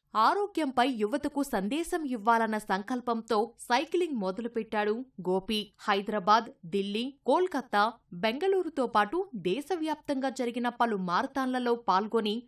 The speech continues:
పతకాలు సాధించాడు. నాలుగేళ్లుగా సైక్లింగ్లో అద్భుతాలు సృష్టిస్తూ అనేక రికార్డులు తన పేరిట రాసుకున్నాడు. కుటుంబ సభ్యులు, పోలీస్ విభాగం సహకారంతో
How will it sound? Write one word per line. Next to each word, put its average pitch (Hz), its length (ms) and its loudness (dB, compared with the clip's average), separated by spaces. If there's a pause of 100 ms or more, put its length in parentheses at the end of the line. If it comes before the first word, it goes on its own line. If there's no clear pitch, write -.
పతకాలు 311 480 0
సాధించాడు. 208 840 0 (140)
నాలుగేళ్లుగా 208 840 0
సైక్లింగ్లో 226 880 -2
అద్భుతాలు 214 580 0
సృష్టిస్తూ 226 720 -2 (120)
అనేక 226 420 0
రికార్డులు 202 720 0 (160)
తన 202 120 0
పేరిట 233 500 -4
రాసుకున్నాడు. 208 880 2
కుటుంబ 370 340 2
సభ్యులు, 220 580 0 (100)
పోలీస్ 233 400 0
విభాగం 214 480 -2
సహకారంతో 214 800 0